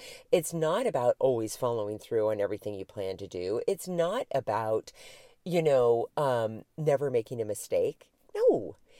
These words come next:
It's about a commitment more than anything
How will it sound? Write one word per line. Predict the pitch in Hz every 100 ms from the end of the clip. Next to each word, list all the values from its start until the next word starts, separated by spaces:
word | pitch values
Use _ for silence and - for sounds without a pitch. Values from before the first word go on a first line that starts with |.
| - _ _ _ -
It's | 175 -
about | 156 - 170 147 -
a | 123 -
commitment | - 135 110 - 95 92 - 117
more | 117 131
than | 117 110
anything | - 104 110 - 135 143